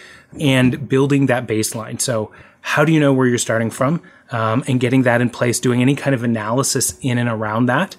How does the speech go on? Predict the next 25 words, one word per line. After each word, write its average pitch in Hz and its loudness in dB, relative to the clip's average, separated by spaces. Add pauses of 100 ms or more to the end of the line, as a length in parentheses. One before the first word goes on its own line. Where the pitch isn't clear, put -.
(140)
just 120 -6
to 123 -4
make 110 -2
sure 120 -4
you've 113 -4
got 107 -4
that 123 -6
common 113 -6
understanding. 107 -4 (540)
And 143 4
at 147 0
that 170 2
point, 127 -4 (300)
you 131 0
open 123 0
the 120 0
floor 120 -2
to 120 -4
how 120 2
are 120 2
we 117 0
gonna 110 -6
make 104 -10
it 123 -14
better? - -16